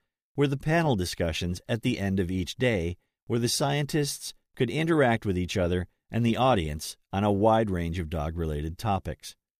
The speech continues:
Sparks was an important event. It was an attempt to bring the worlds of dog training and dog science together. The result was an atmosphere rich with information and learning on both sides.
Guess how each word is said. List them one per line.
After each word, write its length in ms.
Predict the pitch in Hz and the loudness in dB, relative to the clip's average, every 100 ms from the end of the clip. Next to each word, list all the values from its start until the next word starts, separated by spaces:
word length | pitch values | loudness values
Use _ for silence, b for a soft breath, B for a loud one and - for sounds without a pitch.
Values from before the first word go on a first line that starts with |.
| _ _ _ _ _ _ _ - | _ _ _ _ _ _ _ -12
Sparks 640 | - 170 165 170 - - _ | 0 4 4 2 -4 -8 _
was 200 | 127 120 | 2 2
an 100 | 131 | 2
important 540 | 120 - 135 135 131 | 2 0 0 0 0
event. 420 | 120 104 85 60 - _ _ _ | 0 0 -2 -4 -16 _ _ _
It 140 | 117 | 0
was 160 | 104 107 | 2 2
an 100 | 104 | 0
attempt 520 | 98 - 165 156 - _ _ - | 0 0 -2 -2 -8 _ _ -6
to 100 | 110 | 0
bring 280 | 123 123 | 2 4
the 80 | 113 | 4
worlds 360 | 104 110 107 101 | 6 6 4 2
of 140 | 92 | 0
dog 280 | 131 147 151 | 2 2 2
training 520 | - 127 127 117 113 - | 0 0 0 -2 -4 -8
and 220 | 107 98 87 | -4 -2 2
dog 340 | 104 107 104 | 4 4 2
science 640 | - 123 120 78 78 - - - | 0 0 2 0 -4 -10 -14 -8
together. 520 | 101 104 95 76 65 _ _ _ _ _ _ - | -2 2 2 2 -6 _ _ _ _ _ _ 0
The 80 | |
result 500 | 101 101 101 123 135 _ _ _ | 4 4 6 4 4 _ _ _
was 160 | 104 104 | 0 0
an 80 | 104 | 2
atmosphere 720 | 120 107 139 135 120 113 101 | 0 0 -2 -2 2 4 4
rich 340 | 98 139 - | 4 2 0
with 140 | 135 120 | 0 2
information 760 | 117 - 101 107 113 - 113 | 0 0 2 2 2 0 -2
and 160 | 95 110 | 0 2
learning 440 | 123 139 92 71 78 _ - | 2 2 0 -4 -8 _ -4
on 160 | 95 | -2
both 260 | 95 80 73 | 0 -2 -4
sides. 640 | - 110 98 82 69 - | 0 2 2 0 -4 -10